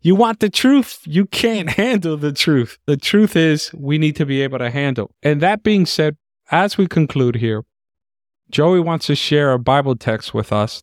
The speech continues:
that's found in Second Timothy chapter three, verses one through five. He'll read it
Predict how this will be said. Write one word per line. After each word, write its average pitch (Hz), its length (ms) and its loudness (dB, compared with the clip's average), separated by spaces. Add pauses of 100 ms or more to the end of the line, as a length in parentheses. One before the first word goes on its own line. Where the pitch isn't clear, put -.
that's 120 200 -2
found 135 320 -4
in 120 80 -8
Second 147 440 -6
Timothy 131 540 -4 (640)
chapter 139 380 -2
three, 127 300 0
verses 123 400 -4
one 127 200 0
through 127 200 0
five. 113 360 0
He'll 139 220 2
read 139 300 2
it 131 140 0